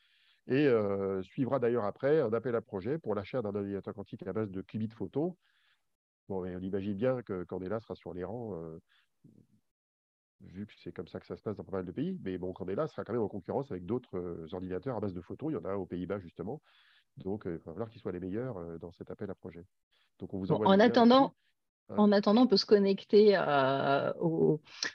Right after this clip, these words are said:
Speaker 2: aux ordinateurs quantiques de Candela à deux Q P U, euh, via le cloud directement, via chez eux. C'est pas
Speaker 1: Ouais.
Speaker 2: très, c'est, c'est faisable en atten-, en, en attendant que ce soit au,
Speaker 1: Exactement.
Speaker 2: au Gen six.
Speaker 1: Voilà.
Speaker 2: <laughs>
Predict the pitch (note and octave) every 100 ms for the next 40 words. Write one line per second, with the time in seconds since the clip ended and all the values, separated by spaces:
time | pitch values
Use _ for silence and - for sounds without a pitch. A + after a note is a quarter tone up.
0 | _ F#3 F3+ F3+ F3 F3+ F3 F#3+ - F3+
1 | - G#3+ G3+ E3+ D#3+ D#3+ E3 D3+ E3 A3
2 | B3+ E3 D3+ A3+ - F#3 F3+ E3 E3+ G#3
3 | A#3 D#3+ C#3+ D3 D3 D3+ C#3 - A3 F3+
4 | F#3 D#3+ - D#3+ F3+ G#3 D#3+ - F3 E3
5 | C3+ - _ _ _ _ _ _ _ _
6 | _ _ _ F#3 F3+ - - F#3 D#3 E3
7 | - - - - F#3 D#3 D3 E3 E3 -
8 | F3 D#3 F3+ D#3 D3+ F#3 F3+ F#3+ - E3+
9 | - E3+ D#3 - E3+ E3+ D#3+ - G#2+ G2
10 | -